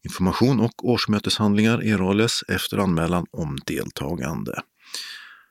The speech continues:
Och anmälan ska ske senast fredag den tjugosjätte februari till Birgitta på telefon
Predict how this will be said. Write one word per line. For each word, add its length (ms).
Och 100
anmälan 320
ska 160
ske 260
senast 400
fredag 520
den 280
tjugosjätte 400
februari 540
till 280
Birgitta 760
på 180
telefon 560